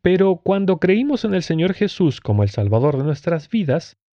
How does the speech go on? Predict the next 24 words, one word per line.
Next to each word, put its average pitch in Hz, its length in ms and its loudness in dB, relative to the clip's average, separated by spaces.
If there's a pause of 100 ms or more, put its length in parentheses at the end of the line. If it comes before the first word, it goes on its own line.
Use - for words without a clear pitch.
(100)
nuestra 190 400 0
naturaleza 180 600 0
cambió 170 800 0
y 147 140 0
ahora 190 320 2
ya 170 360 -2
no 240 120 -2
necesitamos 170 680 -2
seguir 151 520 0 (100)
arrastrándonos, 160 1300 -4
sino 202 300 -4
que 202 100 -4
somos 208 460 -4
más 185 260 -4
bien 190 220 -2
como 165 580 0
las 143 340 -6
águilas, - 680 -4 (280)
las 139 180 0
cuales 196 300 2
vuelan 151 540 0
a 127 140 2
grandes 165 480 2
alturas, 151 640 0